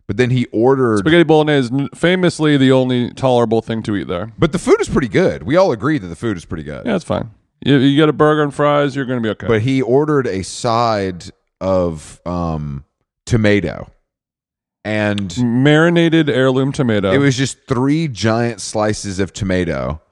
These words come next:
Speaker 1: And I, you know, I'm not a tomato lover. I know you, you are. But did you find that strange?
Speaker 2: If they're in season.
Speaker 1: Or is that something that you would order?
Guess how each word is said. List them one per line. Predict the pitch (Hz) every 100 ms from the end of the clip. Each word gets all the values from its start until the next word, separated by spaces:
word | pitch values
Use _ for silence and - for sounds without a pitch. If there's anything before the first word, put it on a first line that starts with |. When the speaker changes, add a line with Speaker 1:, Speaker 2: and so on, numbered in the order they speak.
| _ _
Speaker 1:
And | - 139
I, | 151
you | 127 143
know, | 117
I'm | 135
not | 127
a | 117
tomato | - 110 101 92
lover. | 98 107 87
I | 90
know | 95 92
you, | 92 101 95
you | 92 98 90
are. | 107 87 78 80 - _ _ _
But | 117 113 101 _ _ -
did | 101 113
you | 120 147
find | 135 110 107
that | 101 98
strange? | - 101 95 95
Speaker 2:
If |
they're | 180 170
in | 170
season. | - 117 113 123
Speaker 1:
Or | 117
is | 110
that | 113 110
something | - 110 92 104
that | 95
you | 87 98 113
would | 92
order? | 76 73 52 50